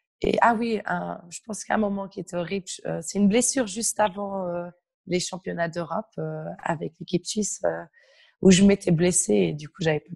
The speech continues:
pu participer, euh. Ça, ouais, ça, c'est un moment qui était difficile.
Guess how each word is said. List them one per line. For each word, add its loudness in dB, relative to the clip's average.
pu -14
participer, -2
euh. -6
Ça, 4
ouais, 0
ça, -12
c'est -4
un 4
moment 2
qui -2
était 0
difficile. -4